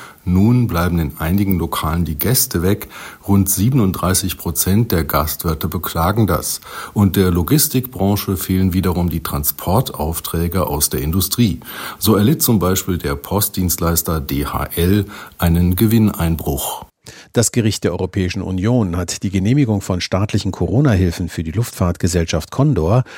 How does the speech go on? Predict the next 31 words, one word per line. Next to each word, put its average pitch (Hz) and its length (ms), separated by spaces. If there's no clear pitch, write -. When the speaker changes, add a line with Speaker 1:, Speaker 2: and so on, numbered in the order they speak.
Speaker 2:
teilweise 87 540
für 101 160
nichtig 127 360
erklärt. - 480
Die 117 140
E-U-Kommission 113 800
sei 80 220
zweitausendeinundzwanzig 87 1200
zur - 220
Einleitung 113 560
eines 98 260
förmlichen 104 540
Prüfverfahrens 87 800
verpflichtet 92 480
gewesen, 92 340
so 90 140
die 87 80
Begründung. 92 580
Die 110 100
Genehmigung 120 540
einer 92 380
Umstrukturierungsbeihilfe 98 1500
in 82 180
Höhe 101 200
von 92 200
dreihunderteinundzwanzig 107 1120
Millionen 85 380
Euro 98 380
sei 85 180
daher 82 500
nichtig. - 540